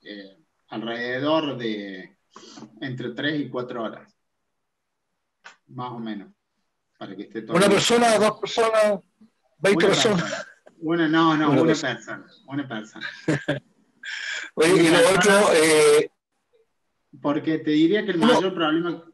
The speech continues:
Speaker 1: que tenemos es la, la peladora manual, ¿está bien? Que no, que pela, pero siempre te deja imperfecciones que hay que hacerlas a mano.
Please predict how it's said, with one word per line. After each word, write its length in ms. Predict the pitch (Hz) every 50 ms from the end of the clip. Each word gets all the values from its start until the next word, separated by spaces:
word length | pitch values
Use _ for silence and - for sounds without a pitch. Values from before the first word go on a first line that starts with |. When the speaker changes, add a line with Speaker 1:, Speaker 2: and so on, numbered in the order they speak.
| _ _
Speaker 1:
que 160 | - 139 123
tenemos 680 | 127 127 127 139 147 160 160 160 156 160 165 170 165 160
es 180 | 131 135 131 131
la, 320 | 143 135 131 127 120 117
la 260 | 113 113 113 110 -
peladora 440 | - 113 113 113 117 131 147 151 151
manual, 560 | 143 131 127 131 147 151 147 131 113 - - _
¿está 140 | _ - 117
bien? 380 | 117 120 131 143 160 185 185 -
Que 140 | _ 117 104
no, 440 | 110 123 123 117 117 113 110 110 - _ _ _ _ _ _ _ _
que 160 | - 127 123
pela, 480 | - - 175 180 175 170 175 175 170 -
pero 440 | - 120 123 123 123 117 - - -
siempre 520 | - - - 139 143 151 156 151 151 147 131
te 100 | 131 127
deja 200 | 127 127 - 135
imperfecciones 1000 | 127 - 113 107 - - 120 120 123 123 - - - 151 151 151 147 151 147 135
que 120 | - 131
hay 120 | 120 113 110
que 100 | - 107
hacerlas 380 | 104 - - - 120 117 110
a 60 | 113 104
mano. 460 | 113 117 113 107 98 92 92 _